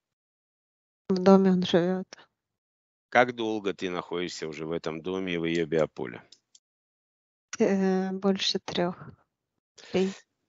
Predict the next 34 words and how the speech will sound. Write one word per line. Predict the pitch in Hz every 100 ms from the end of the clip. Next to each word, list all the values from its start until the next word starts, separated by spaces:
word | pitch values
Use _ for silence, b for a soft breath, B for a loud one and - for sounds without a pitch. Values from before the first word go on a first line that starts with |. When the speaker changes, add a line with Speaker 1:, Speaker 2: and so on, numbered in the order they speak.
| _ _ _ _ -
Speaker 2:
Три | - 127
года. | 131 101 98 95 85
Хорошо. | 76 120 147 - 110
Как | - 123 143
ты | - 143 117
связан | - 110 110 113 104 98
с | 113
этой | 107 107
водой | 101 90 107 110
и | 110 110
с | 101 -
этим | 98 110 104
участком | 113 101 104 101 92 - 92 87
дома? | 98 92 82
Я | 85 92
не | 95
понимаю, | 95 92 95 87 76
что | - 107
там, | 90 87
река | 92 - 101
проходит | 98 92 - 92 85 82
или | 90
как | - 101 -
ты? | - - b b
Как | - 110
ты | 123
вообще | 110 - 127
оказался? | - 90 82 78 220
Speaker 1:
Сырость | 208 202 196 -
там, | - 202 202 _ _ -
потоп. | 214 - 202 190 196 - - _ _ _ _ _ _ _
Speaker 2:
Сырость | - - 139 147 143 120 80 - -
и | 101
потоп. | 101 101 - 107 87 69